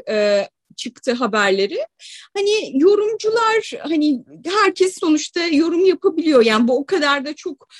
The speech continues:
e, gündem olmuş bir şey değildir diye düşünmüştüm. Sonra Estonya ve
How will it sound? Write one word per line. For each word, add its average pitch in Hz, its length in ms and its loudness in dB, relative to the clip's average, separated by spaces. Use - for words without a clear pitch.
e, 226 80 -6
gündem 277 400 0
olmuş 320 340 -6
bir 302 60 -8
şey - 240 -10
değildir 285 560 0
diye 220 220 0
düşünmüştüm. 196 600 -10
Sonra 440 380 2
Estonya 440 680 2
ve 453 140 6